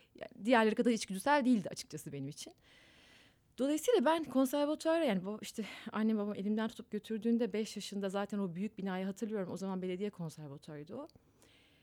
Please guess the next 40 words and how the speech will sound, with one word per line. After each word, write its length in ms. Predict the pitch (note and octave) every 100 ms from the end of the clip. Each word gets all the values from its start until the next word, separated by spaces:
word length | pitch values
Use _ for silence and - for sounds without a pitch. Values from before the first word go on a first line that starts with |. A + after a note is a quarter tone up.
| _
Benim 200 | F#3+ G3+
sonradan 540 | - A3+ A3 F3+ E3 G3
hatta 380 | F3+ D3+ E3+ D#3+
hayatımda 400 | D#3+ D#3+ E3 E3
çok 180 | G3
önemli 320 | E3 E3+ E3+ F3
yer 180 | C#3+
kapsayan 420 | - A2+ - G#3 G3
o, 160 | F3 -
yani 160 | C#3+ C3+ _ _
tarihi 340 | F3 E3+ E3+ F#3
Yarımada, 500 | F3 G#3+ E3 C#3+ - D3
e, 180 | C#3
bölgesinde 720 | D3+ D3 D3 - D3 D3 A#3+ -
ama 220 | F#3 F3+
o 80 | F3+
zaman 280 | E3+ E3
için 280 | D#3+ B3 A#3
benim 140 | F#3+ D#3
için 180 | A3
şeydi 300 | A3 G#3 D#3+
yani, 260 | - - - D3+ _ _
hmm, 80 | - - -
siyah, 420 | - - F3+ D#3 -
büyük 220 | E3+ F3+ F#3
ve 40 |
karanlık 400 | - E3+ F3 F3
bir 80 | D3
binaydı 340 | C3+ B2 A#2+
aslında. 440 | C#3 - - C#4 E4+ _ _ _ _ _ _ _ _ -
E, 480 | G#3 G#3 G#3 G#3 -
ama 180 | D4 D#4+
orada 180 | D#4+
piyanoları 440 | C4 C#4+ D#4 D4+ C4
görünce 320 | D4+ G4 D#4+
kendimi 380 | C4 C4 C4 C4
iyi 80 | B3+
hissettiğimi 480 | B3 F#3+ - G3
de 40 | D4
hatırlıyorum. 580 | D#4 C4 A3+ A3 A3